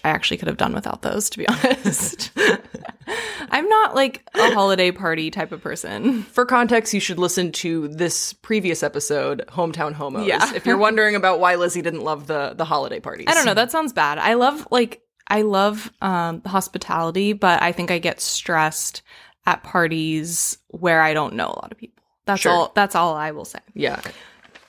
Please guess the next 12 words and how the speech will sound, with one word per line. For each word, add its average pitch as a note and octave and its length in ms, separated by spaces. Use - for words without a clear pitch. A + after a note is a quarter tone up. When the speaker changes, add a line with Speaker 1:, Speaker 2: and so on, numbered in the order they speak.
Speaker 2:
And F3+ 100
perhaps F#3+ 400
where E3 80
there's, C#3+ 260
like, - 300
code D3+ 260
switching, - 320
if - 180
you C#3+ 120
will. - 140
Speaker 1:
Yeah. G#3 300
Speaker 2:
Yeah. - 200